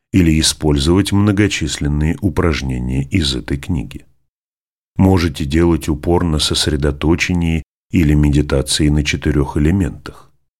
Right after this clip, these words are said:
Не существует единственно верного подхода к ежедневной медитации. Определитесь, как будете направлять внимание, а затем замечайте, к чему приводят ваши усилия.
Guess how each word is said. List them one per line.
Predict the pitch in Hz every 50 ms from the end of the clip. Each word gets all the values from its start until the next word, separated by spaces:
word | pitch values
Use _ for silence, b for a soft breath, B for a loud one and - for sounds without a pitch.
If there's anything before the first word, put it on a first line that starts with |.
| _ _ _ _ _ _ _ _ _ _ _ _ _ _ _ _ _ _
Не | 95 98 98 113 143 156
существует | 143 - - 123 - - - 113 110 - - - 95 92 95 80 67 62 58 - - _ - - - - _ _ _ -
единственно | 78 78 78 67 80 78 73 69 - - - 65 67 67 65 65
верного | 64 62 64 69 76 80 - 92 78 71 67 65
подхода | 65 67 69 71 - - 76 76 85 85 78 73 b b _ _ -
к |
ежедневной | - 95 101 87 69 80 78 71 71 71 69 67 60 60 64 64
медитации. | 62 60 58 60 62 - - 65 57 - - - - - - - - _ _ _ _ _ _ _ _ _ _ _ _ _ _ -
Определитесь, | 98 95 98 107 107 95 101 113 117 117 104 80 - - 65 - - - - - _ _ _ _
как | - 95 90 76 69 69
будете | 67 87 82 69 69 67 - 67
направлять | 65 67 65 - 69 71 71 78 73 65 - 64
внимание, | 65 65 65 73 104 120 117 87 62 55 52 - - - _ _ _ _ _ _ _ _ _ _ _ -
а | 107 107
затем | 98 - 98 95 - - - 147 147 139 120
замечайте, | 95 87 95 98 98 95 80 - - - 92 95 113 120 110 - - 78 71 B B B B B -
к | -
чему | - - - 95 85 78 76 76 78
приводят | 76 95 92 101 92 76 71 67 65 78 69 67
ваши | 65 65 64 - - -
усилия. | 67 67 67 - - - 65 58 52 50 50 50